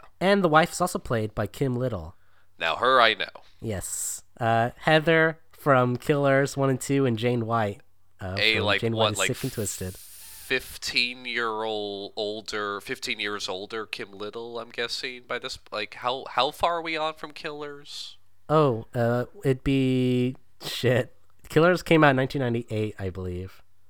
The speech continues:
Speaker 2: Okay,
Speaker 1: So
Speaker 2: so we're about, yeah, so about fifteen years.
Speaker 1: Hmm. Roughly, yeah. Uh, uh, they're both all right actors, frankly.
Speaker 2: Eh.
Speaker 1: They're fine. <laughs>
Speaker 2: They're just there.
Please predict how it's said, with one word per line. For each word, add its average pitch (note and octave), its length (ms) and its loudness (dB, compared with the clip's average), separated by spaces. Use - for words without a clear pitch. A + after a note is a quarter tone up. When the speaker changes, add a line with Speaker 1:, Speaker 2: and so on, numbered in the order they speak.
Speaker 2:
Okay, G2 340 2
Speaker 1:
So F2+ 100 -4
Speaker 2:
so A2+ 60 -6
we're B2 140 0
about, G#2+ 520 2
yeah, F#4+ 280 10
so - 140 2
about F#3+ 200 6
fifteen E2 480 -8
years. D2+ 240 -12
Speaker 1:
Hmm. G2 220 -4
Roughly, G2+ 380 -4
yeah. F2+ 180 -8
Uh, G#2+ 360 -2
uh, C3 200 2
they're F3 140 6
both G#3+ 340 2
all C3 120 2
right B2+ 180 4
actors, B2 520 -2
frankly. A2+ 520 -4
Speaker 2:
Eh. F3+ 400 4
Speaker 1:
They're D3 80 -2
fine. B2 480 2
<laughs> - 280 -18
Speaker 2:
They're F#3 120 4
just A#2 480 0
there. F2 520 2